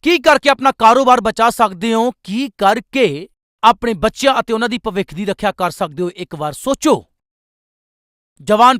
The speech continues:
ਭੈਣੋ ਤੇ ਭਰਾਵੋ, ਕੀ ਕਰਕੇ ਤੁਸੀਂ ਆਪਣੇ ਕੈਰੈਕਟਰ ਨੂੰ ਬਚਾ ਸਕਦੇ ਹੋ?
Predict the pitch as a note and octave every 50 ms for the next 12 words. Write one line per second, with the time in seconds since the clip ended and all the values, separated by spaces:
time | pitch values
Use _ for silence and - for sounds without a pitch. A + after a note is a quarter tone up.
0 | - - A3+ G3 G#3+ A#3 - C4 - - - F#3+ E3+ F3 A3 A3+ - - G3+ B3
1 | G#3+ - - G#3 G#3 - _ C4 A#3+ F3+ G#2+ - _ _ _ _ _ _ _ _
2 | _ - C#4 - - C#4 B3+ - - A#3 A3+ - - A3 G#3+ A#3+ A#3 - - A#3
3 | A3 A3+ A3+ F#3 G3 - - F3+ F3 - - E3+ D3+ D3 E3 A3+ A3+ G#3 D#3 -